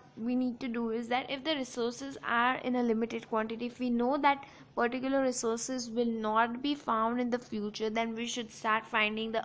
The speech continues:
alternative options with the help of technical development in favorable for the long-term process, right?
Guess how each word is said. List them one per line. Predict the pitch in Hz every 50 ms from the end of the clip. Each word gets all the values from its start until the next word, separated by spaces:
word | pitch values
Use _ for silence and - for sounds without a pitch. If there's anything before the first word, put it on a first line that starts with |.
| - -
alternative | 214 226 247 254 269 294 285 302 302 294 - 320 320 302 - - -
options | 233 240 262 254 - - - 220 208 214 220 220 220
with | 220 214 208 214
the | 220
help | 220 214 - 220 214 220 240 262 254 -
of | 269 277 269 - -
technical | - 220 214 - 220 226 220 226 247 233 233 214
development | 196 190 202 190 214 254 294 285 - 277 269 269 269 302 302 - - - - - - 294 262
in | - 330 381 381 359
favorable | - 302 254 240 226 226 226 214 220 214 208 226 233 226 -
for | 214 208 214 214
the | 214 294 392 480 466 - - - - - - - -
long-term | 220 208 202 202 202 214 214 214 226 226 302 381 466 - - - - - - -
process, | - 190 185 - - - 214 - -
right? | 269 359 403